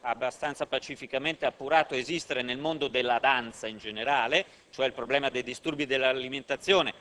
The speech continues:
anoressia e bulimia, sia anche di rivedere quella che è stata la decisione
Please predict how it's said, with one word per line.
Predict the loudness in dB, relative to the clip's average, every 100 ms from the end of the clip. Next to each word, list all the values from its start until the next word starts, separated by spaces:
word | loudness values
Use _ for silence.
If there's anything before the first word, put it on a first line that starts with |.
| -16
anoressia | -8 -6 -4 -4 -2 0 2 0 -10 _
e | -8
bulimia, | -2 0 2 0 -2 -4 -8 _ _
sia | -2 6 6
anche | 6 4 2
di | 4 4
rivedere | 4 4 6 6 6 4
quella | 2 4 4
che | 4 -2
è |
stata | 4 6 8 6 6 2 -20 -20 _ _
la | 4 4
decisione | 4 0 0 -2 4 4 6 2